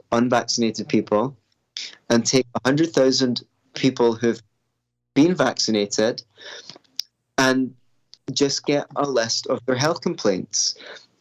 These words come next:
And then they can age, they can, uh, age adjust it and show us at every age who has more asthma, vaccinated or unvaccinated,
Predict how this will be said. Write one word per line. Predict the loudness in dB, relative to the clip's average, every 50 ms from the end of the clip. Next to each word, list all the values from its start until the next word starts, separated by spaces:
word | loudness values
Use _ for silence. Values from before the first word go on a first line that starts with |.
| _ 0
And | 2 4 6 6
then | 6 4 4 2 0 -2 -4 -2
they | 0 0 0
can | 2 2 0 0 0 -2 -8 _ _ 2
age, | 4 4 4 4 2 0 -2 -4 -6 -6 -8 _ _ -2
they | -2 0
can, | 0 0 0 0 0 0 -2 -4 -8 _ _
uh, | -2 -2 -2 0 2
age | 4 4 4 4 2
adjust | 0 0 0 0 0 0 -2 -4 -2 0
it | 0 0 0 -2 -4 _ _ -20 -20 _ _ _ -20 -20 -20 -20 -20 -20 _ _ 0
and | 2 2
show | 2 2 -2 -4 -8 _ _ -2
us | 0 0 0 0 0 0
at | 0 0 0
every | 0 0 0 2 2 0 2 2
age | 2 2 2 2 0 -2 -4 -8 -8 _ _ _
who | 0 2
has | 2 4 2 2 0 0
more | 0 0 0
asthma, | 0 0 -2 -4 -4 -4 -2 -2 -4 -4 -6 _ _ _ _ -2
vaccinated | 0 0 0 0 -2 -2 0 -2 -2 -2 -4 -2 -2
or | 0 -2 0
unvaccinated, | -2 -2 -2 0 0 0 -2 -2 -2 -4 -4 -2 -2 -4 -4 -4 -6 -6 -6